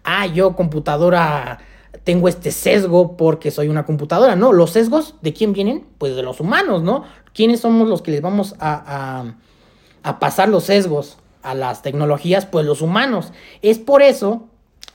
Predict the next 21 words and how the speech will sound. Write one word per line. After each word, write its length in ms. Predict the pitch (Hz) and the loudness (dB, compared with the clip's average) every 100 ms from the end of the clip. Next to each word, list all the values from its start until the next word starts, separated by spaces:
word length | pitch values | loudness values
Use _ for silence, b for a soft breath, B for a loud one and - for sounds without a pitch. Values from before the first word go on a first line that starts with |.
| _ | _
pero 160 | 180 180 | 0 0
aquí 160 | 208 | 2
la 120 | 277 | 2
pregunta 360 | 247 214 247 262 | 4 0 0 -2
también 260 | 202 202 226 | -2 -2 -2
es 180 | 214 | -2
muy 160 | 226 226 | 0 0
interesante, 540 | 214 202 196 294 254 | 0 -2 -2 -4 -4
¿no? 220 | 175 190 196 | -4 -6 -6
Y 100 | 185 | -6
es 140 | 170 | -6
muy, 340 | 180 180 180 | -6 -6 -8
eh, 160 | 175 160 | -8 -8
interesante 540 | 147 143 151 185 185 | -6 -6 -6 -6 -8
también 280 | 175 151 170 | -8 -8 -8
analizar 420 | 160 156 143 175 170 | -6 -6 -6 -4 -6
este 140 | 160 | -6
tema 200 | 170 165 | -8 -6
de 80 | 156 | -6
los 140 | 156 | -2
sesgos, 340 | 233 214 139 | 0 -2 -4